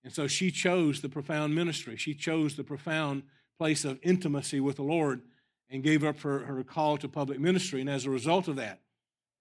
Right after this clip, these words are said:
she entered into this place with God where she had divine encounters daily. And, uh, James Maloney, who is here from Texas, tells the story. You know, he,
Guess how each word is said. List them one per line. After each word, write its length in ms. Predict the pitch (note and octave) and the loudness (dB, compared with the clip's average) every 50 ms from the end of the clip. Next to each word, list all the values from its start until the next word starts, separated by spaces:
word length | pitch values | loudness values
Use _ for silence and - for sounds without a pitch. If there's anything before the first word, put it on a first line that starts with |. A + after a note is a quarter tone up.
| _ _ _ | _ _ _
she 200 | D3 C#3+ D3 D#3 | 0 2 2 4
entered 220 | D#3+ D#3+ D#3 D3+ | 4 4 2 2
into 120 | D#3 D3+ | 2 2
this 120 | C#3+ C#3 C#3+ | 0 -2 -2
place 340 | - - E3 D#3+ D3+ - D3 | -2 2 2 2 2 2 -2
with 140 | C3+ B2 | -4 -2
God 320 | A#2+ D3 D#3 D#3 D3 C#3+ C3+ | 0 0 2 2 2 0 0
where 120 | C3+ B2+ | -2 -2
she 180 | - - D#3 C#3 | -2 -2 0 0
had 180 | C#3+ C3+ B2+ | 0 -2 -2
divine 300 | B2 B2 C#3 C#3+ D3 D3+ D3 | -4 -4 -2 0 0 0 0
encounters 500 | C3+ B2+ - E3+ D#3+ D#3 C#3 C#3+ B2 G#2+ | -2 -4 -2 -2 -4 -2 -4 -6 -8 -4
daily. 460 | B2+ D#3 E3 E3 D#3 B2+ F#2+ - - - _ _ _ _ _ _ _ _ _ _ _ _ _ _ _ _ _ | 2 6 6 6 6 6 2 -4 -10 -18 _ _ _ _ _ _ _ _ _ _ _ _ _ _ _ _ _
And, 240 | A#2 B2+ B2+ B2+ B2 | -14 -10 -8 -6 -4
uh, 140 | B2+ B2+ B2 | -4 -6 -6
James 360 | A#2+ A2 D#3 D#3+ E3 D#3+ C#3+ | -4 -2 0 2 2 2 2
Maloney, 540 | D3 C#3 C#3+ D3 E3 F3+ E3+ D3 B2 A2 A2+ | 2 0 2 4 6 6 6 4 2 0 -4
who 320 | A2+ C3 - - C3 C3 | -8 -12 -10 -6 -4 -4
is 120 | C3 B2 - | -2 0 2
here 120 | D#3 D3+ | 0 0
from 160 | C#3 D3 C3 | 0 -2 -8
Texas, 440 | A#2+ - D#3+ D#3 D3 - C#3+ C3 - | -6 -4 -4 -4 -4 -6 -8 -8 -6
tells 300 | - E3 D3+ D3 D3 D3 | -4 -2 -2 -2 -2 -4
the 80 | - C#3+ | -6 -8
story. 380 | - - D#3+ D#3 D#3 D3 C#3 | -6 -4 -2 0 2 2 2
You 80 | C3 C3 | 2 0
know, 200 | C#3 C3+ C3 B2+ | 0 -2 -2 0
he, 180 | C#3+ D3 D#3 | 0 0 0